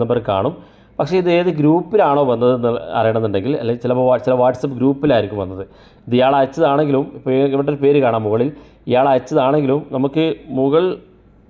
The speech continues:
നമുക്ക് ഏത് ഗ്രൂപ്പിലാണ് അത് അയച്ചതെന്ന് അറിയണമെന്നുണ്ടെങ്കിലൊക്കെ ഇവിടെ ഏറ്റവും മുകളിൽ ഒരു ത്രീ ഡോട്ട് കാണും. ഇതിനകത്ത് ക്ലിക്ക് ചെയ്ത് കൊടുക്കുക.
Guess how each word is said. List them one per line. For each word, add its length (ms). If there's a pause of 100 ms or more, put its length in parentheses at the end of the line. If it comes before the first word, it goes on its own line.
(480)
നമുക്ക് 300
ഏത് 200
ഗ്രൂപ്പിലാണ് 520
അത് 100
അയച്ചതെന്ന് 400
അറിയണമെന്നുണ്ടെങ്കിലൊക്കെ 720
ഇവിടെ 200
ഏറ്റവും 340
മുകളിൽ 320 (180)
ഒരു 180
ത്രീ 220
ഡോട്ട് 400
കാണും. 200 (380)
ഇതിനകത്ത് 460
ക്ലിക്ക് 180
ചെയ്ത് 140
കൊടുക്കുക. 180